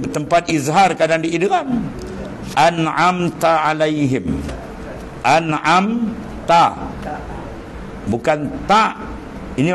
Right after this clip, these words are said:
an'amta alaihim. Oh, macam Arab, rupa Arab kata tak betul. <laughs> Mana ada ta, ada idgham tu? Mana ada? Ta'a. An'amta alaihim, bukan an'amta alaihim.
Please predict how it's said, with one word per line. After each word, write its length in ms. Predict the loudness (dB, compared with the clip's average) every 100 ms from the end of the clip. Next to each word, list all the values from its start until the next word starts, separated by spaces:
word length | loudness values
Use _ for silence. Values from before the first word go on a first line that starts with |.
| 2
an'amta 880 | 0 0 2 0 0 0 0 2 0
alaihim. 180 | 0 0
Oh, 140 | 0
macam 240 | 0 0 2
Arab, 240 | 2 2
rupa 240 | 0 0
Arab 160 | 0 0
kata 160 | -2 -2
tak 160 | 0
betul. 320 | 2 2 0 -4 -4 -6 -4 -4 -4
<laughs> 640 | -4 -6 -6 -6 -6 -4 -2
Mana 300 | 2 2 4
ada 80 | 2 2
ta, 240 | 0 2
ada 160 | 2 4
idgham 400 | 4 4 2 2
tu? 160 | -4 -6 -8 -10 -10 -10 -8
Mana 240 | -2 0 0
ada? 160 | 0 -4 0
Ta'a. 540 | 4 6 6 2 0 -2 -4 -6 -4 0
An'amta 1080 | 2 0 0 0 0 -2 0 0 2 0
alaihim, 440 | 0 0 2 2 0
bukan 240 | 0 -2 -2
an'amta 840 | -4 -2 -4 -2 -2 0 0 -2
alaihim. 600 | 0 0 2 0 0 0